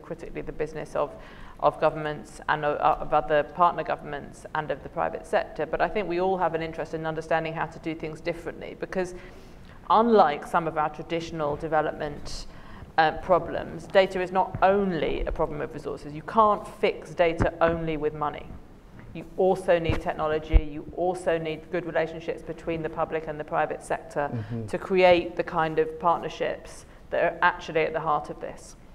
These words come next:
Speaker 1: So I think the onus is then on all of the actors in the development space to think about innovative ways of bringing that about. It's partly resources, it's partly partnerships.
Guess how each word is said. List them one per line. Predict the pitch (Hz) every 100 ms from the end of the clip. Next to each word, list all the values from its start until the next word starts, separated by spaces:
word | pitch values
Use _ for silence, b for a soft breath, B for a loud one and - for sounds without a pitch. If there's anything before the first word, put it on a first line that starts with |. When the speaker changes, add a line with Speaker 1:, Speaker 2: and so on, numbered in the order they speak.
| - - - - - - -
Speaker 1:
So | 190
I | 175
think | 175 175
the | 165
onus | 170 165 160 165
is | 165
then | 165 160
on | 160
all | 175 180 185
of | 170
the | 147
actors | - - 139 - -
in | 160 151
the |
development | 147 151 147 - -
space | - 143 143
to | -
think | - 151 151
about | 160 156
innovative | 165 160 165 160 156
ways | 160 147 147 147 - B B B
of | 147 -
bringing | 160 170 151 147
that | 143 -
about. | - - - -
It's | -
partly | - 220 202
resources, | 202 180 180 175 165 160
it's | 151
partly | - 208 170
partnerships. | 165 175 160 165 160 - -